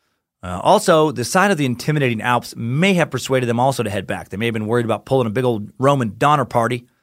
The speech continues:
They wanna, they wanna die eating each other's asses up in those mountains. So they headed back south and then were betrayed by pirates near Sicily. They made it all the way down there. Man, pirates, who thought they'd show up in this tale? Not me.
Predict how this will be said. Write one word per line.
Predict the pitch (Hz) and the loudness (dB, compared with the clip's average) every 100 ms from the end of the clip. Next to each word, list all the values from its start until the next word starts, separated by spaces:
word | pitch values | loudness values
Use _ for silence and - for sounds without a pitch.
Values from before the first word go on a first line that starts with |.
| _ _ _ _ _ _ | _ _ _ _ _ _
They | 95 | -8
wanna, | 104 | -8
they | 101 113 | -6 -4
wanna | 117 117 113 | -2 -2 2
die | 131 127 | 2 2
eating | 127 131 | -2 -6
each | 120 | -2
other's | 123 113 113 | -2 0 2
asses | 127 127 110 | 2 0 -2
up | 110 | -4
in | 110 | -2
those | 107 | -2
mountains. | 113 127 113 107 - _ _ | 0 0 0 -8 -14 _ _
So | - | -4
they | 120 | -2
headed | 107 170 185 | 2 2 2
back | 156 151 | 2 2
south | - 120 113 - - _ _ | 2 2 0 -4 -20 _ _
and | 123 | -4
then | 151 165 | -2 0
were | 160 | -2
betrayed | 165 - 185 185 | -4 0 0 2
by | 220 | -2
pirates | 220 - 320 247 - - - _ | 0 2 4 4 0 -10 -12 _
near | 147 175 | -2 -2
Sicily. | - 233 233 123 87 | 2 2 2 -6 -6
They | - | -2
made | 131 | 2
it | |
all | 151 | 2
the | 165 | 2
way | 165 | 2
down | 160 165 | 2 2
there. | 151 - _ _ _ _ | 0 -2 _ _ _ _
Man, | 170 214 | 0 0
pirates, | 185 220 262 165 - - _ _ _ | 4 4 4 2 -6 -14 _ _ _
who | - | -6
thought | 190 202 196 | 2 2 2
they'd | 208 | -2
show | - 147 | 2 0
up | 113 | 2
in | |
this | 110 | -6
tale? | - 127 95 _ _ _ _ _ _ _ _ | 0 0 0 _ _ _ _ _ _ _ _
Not | 143 165 | 0 2
me. | 147 185 160 | 2 2 0